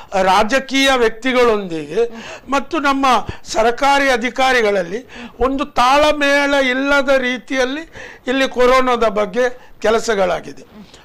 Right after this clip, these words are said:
ತುಂಬ, ತುಂಬ ಹೇಳಿದ್ರೆ ಅದು ಪಟ್ಟಿ ಮಾಡಿದ್ರೆ ನಮ್ಮಲ್ಲಿ ಇಲ್ಲಿ ಆಗಿರುವ ಜಿಲ್ಲಾಡಳಿತದಿಂದ ಆಗಿರುವ ಮಿಸ್ಟೇಕ್‌ಗಳು ತುಂಬ ಇದೆ. ಮತ್ತೆ ಉ-, ಇನ್ನೊಂದು ಎಂತ ಹೇಳಿದ್ರೆ, ನಮ್ಮ ಮಂಗಳೂರಿನಲ್ಲಿ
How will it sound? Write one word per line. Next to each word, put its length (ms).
ತುಂಬ, 300
ತುಂಬ 260
ಹೇಳಿದ್ರೆ 800
ಅದು 180
ಪಟ್ಟಿ 400
ಮಾಡಿದ್ರೆ 760
ನಮ್ಮಲ್ಲಿ 580
ಇಲ್ಲಿ 220
ಆಗಿರುವ 580
ಜಿಲ್ಲಾಡಳಿತದಿಂದ 1080
ಆಗಿರುವ 600
ಮಿಸ್ಟೇಕ್‌ಗಳು 1000
ತುಂಬ 320
ಇದೆ. 300
ಮತ್ತೆ 200
ಉ-, 220
ಇನ್ನೊಂದು 380
ಎಂತ 240
ಹೇಳಿದ್ರೆ, 800
ನಮ್ಮ 300
ಮಂಗಳೂರಿನಲ್ಲಿ 1120